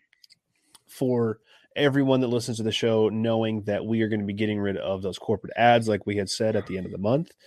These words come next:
So pour in that support like you've never poured in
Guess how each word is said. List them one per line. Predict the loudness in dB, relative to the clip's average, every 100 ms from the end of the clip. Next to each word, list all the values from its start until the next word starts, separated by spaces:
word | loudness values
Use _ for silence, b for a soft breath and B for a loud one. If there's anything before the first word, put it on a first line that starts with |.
| B B B B
So | -4 0 0 -2 b b b b _ _ _ 0
pour | 6 8
in | 8
that | 6 4
support | 0 -6 4 6 6 4 B B B
like | 2 2
you've | 0 2
never | 2 2 2 -2
poured | -4 0 2 2
in | 0 -4 -6